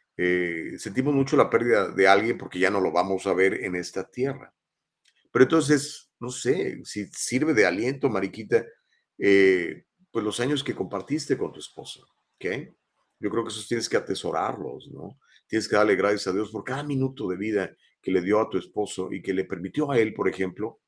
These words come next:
dar su vida por su familia, ¿verdad? Por ti, por los hijos si los tienen, nietos, ¿ok? Y entonces recordarlo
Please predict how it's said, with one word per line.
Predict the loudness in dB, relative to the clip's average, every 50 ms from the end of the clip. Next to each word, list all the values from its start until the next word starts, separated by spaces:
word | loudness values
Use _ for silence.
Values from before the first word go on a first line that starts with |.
| _ _ _ _ _ _ _
dar | -2 4 6 6 6 6 2 -8 -16 _ _
su | -12 -8 -2 0 0 2 4
vida | 4 4 6 6 4 2 2 -2 -14 _ _ _ _ _ _ _ _ _ -4
por | -2 -2 -2
su | -2 -4 -8
familia, | -6 -4 -4 -2 -2 -2 -2 -4 -6 -8 -14 _ _ _ _ _ _ _ _ _ _ _ _ -16
¿verdad? | -14 -14 -12 -12 -12
Por | -10 -10 -10 -10
ti, | -8 -4 -2 -2 -2 -2
por | -4 -8 -10 -10 -10 -14 -14
los | -14 -12 -10
hijos | -8 -6 -6 -6 -6
si | -6 -8
los | -8 -8 -10 -8
tienen, | -6 -4 -4 -4 -6 -8 -12 -16 -20 _ _
nietos, | -14 -8 -4 -2 -2 -2 -2 -4 -6 -10 -10 -12 -18 -20 _ _ _ _ _ _
¿ok? | -12 -12 -12 -12 -12 _ _ _ _ _ _ _ -20 -20 -20 _ _ _ -6
Y | -4
entonces | -2 0 4 4 4 6
recordarlo | 6 4 4 2 2 2 2 4 4 4 4 4 2 -4 -12